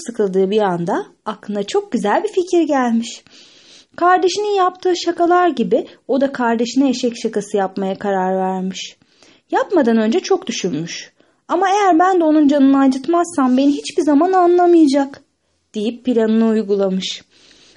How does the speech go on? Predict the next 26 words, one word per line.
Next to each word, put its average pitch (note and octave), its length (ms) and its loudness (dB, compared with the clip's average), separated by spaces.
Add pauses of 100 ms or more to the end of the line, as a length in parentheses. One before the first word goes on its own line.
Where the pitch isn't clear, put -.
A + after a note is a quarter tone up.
(240)
Akşam A4+ 380 -2 (140)
yatmadan C4+ 400 0
önce G#3 440 -2 (220)
sütlerini D#4+ 560 -2
ısıtan G#3+ 340 -4
annesini, G#3+ 760 -2 (760)
"Ben D#4 160 2
yaparım," F4+ 460 0
deyip C4 240 -2
mutfaktan B3 600 0
göndermiş. F#3+ 680 -8 (640)
"İşte E4 260 -2 (100)
şimdi D4 200 4
yandın A3+ 540 0
sen," E3+ 260 -6
deyip G3 240 -8
onun A3 180 0
sütünü - 380 -8
bir D4+ 140 -2
güzel A3+ 280 2
ısıtmış. - 640 -8 (480)
Kendininkini A4+ 720 0
de C#4+ 60 4
hafifçe D#4+ 420 -2
ılıtan A#3+ 460 0
kız C#4+ 400 -6